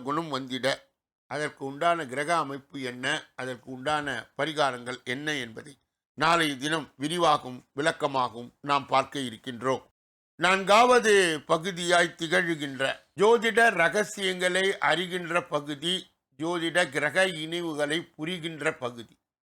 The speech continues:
இதை தெரிந்து கொண்டால் ஒருவருக்கு ஜோதிட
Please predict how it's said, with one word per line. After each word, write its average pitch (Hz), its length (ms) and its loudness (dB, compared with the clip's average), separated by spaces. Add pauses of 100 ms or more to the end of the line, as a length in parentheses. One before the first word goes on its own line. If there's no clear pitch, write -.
(120)
இதை 208 340 4
தெரிந்து 233 400 2
கொண்டால் 214 540 4
ஒருவருக்கு 196 680 2 (640)
ஜோதிட 208 480 2